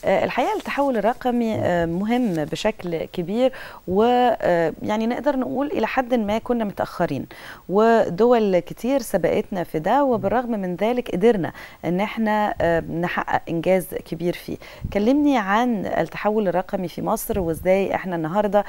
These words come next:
آه، حتى مع أي، آه، إنشاء لمدينة جديدة بيتم وضع في الاعتبار بشكل كبير فكرة التحول الرقمي.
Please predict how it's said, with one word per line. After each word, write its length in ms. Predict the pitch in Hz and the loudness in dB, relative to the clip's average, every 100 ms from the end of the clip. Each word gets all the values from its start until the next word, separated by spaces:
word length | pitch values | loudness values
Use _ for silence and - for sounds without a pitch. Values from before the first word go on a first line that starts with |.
| - - - | -6 -18 -4
آه، 120 | - - | -2 0
حتى 280 | - 220 | -2 0
مع 280 | 220 170 - | 2 2 2
أي، 380 | 220 214 165 147 | 2 2 0 -2
آه، 280 | - 156 - | 0 0 0
إنشاء 400 | 165 - 202 - | -2 2 2 2
لمدينة 580 | 175 156 156 160 196 175 | 0 -2 -2 -2 -2 -2
جديدة 480 | 156 147 202 233 240 - - - | -2 -4 -2 0 0 -2 -16 -14
بيتم 680 | 151 202 190 - 247 196 165 - | -2 2 4 4 2 2 0 0
وضع 520 | 165 208 190 160 165 | 2 4 2 0 0
في 380 | 151 190 202 - | -2 -2 0 0
الاعتبار 560 | 156 - 156 175 196 | 0 -2 -2 2 2
بشكل 360 | 175 - 202 170 | 2 -2 -4 -4
كبير 340 | 147 196 240 | -6 0 2
فكرة 340 | 262 196 - 175 | 2 -2 -6 -6
التحول 440 | - - - 170 143 | -8 -6 -4 -2 -2
الرقمي. 380 | - - 208 | -4 -8 -14